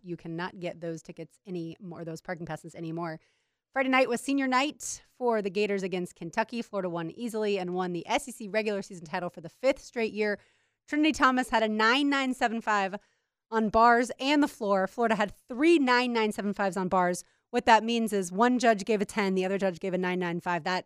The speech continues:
second judge was wrong. It should have been three tens, uh, and that bar score was the nation's best team score on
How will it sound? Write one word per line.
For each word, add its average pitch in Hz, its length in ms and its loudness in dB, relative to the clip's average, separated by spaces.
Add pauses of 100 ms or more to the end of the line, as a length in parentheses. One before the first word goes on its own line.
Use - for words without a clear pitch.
second 226 440 0
judge 185 200 0
was 151 220 -6
wrong. 175 480 0 (280)
It - 120 -8
should 226 140 4
have 202 100 2
been 196 180 6
three 208 280 -4
tens, 180 440 -4
uh, 175 340 -6
and 175 400 -8 (140)
that 180 380 -6
bar 214 220 4
score 214 300 -4
was 196 240 0
the 202 80 -8
nation's 185 360 -6
best 202 320 -2
team 190 180 -10
score 175 320 -8
on 170 140 -8